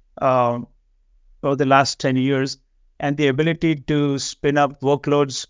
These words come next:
on your own, um, without involving I T, without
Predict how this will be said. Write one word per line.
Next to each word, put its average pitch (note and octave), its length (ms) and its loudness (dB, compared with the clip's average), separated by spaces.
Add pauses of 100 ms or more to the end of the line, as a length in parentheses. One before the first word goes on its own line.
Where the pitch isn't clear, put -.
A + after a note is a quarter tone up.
on C#3 220 0
your C#3 320 0
own, C#3+ 420 0 (240)
um, B2 400 0 (320)
without C3+ 460 2
involving C3 480 2
I A#2+ 140 0
T, B2+ 400 -2
without B2 340 0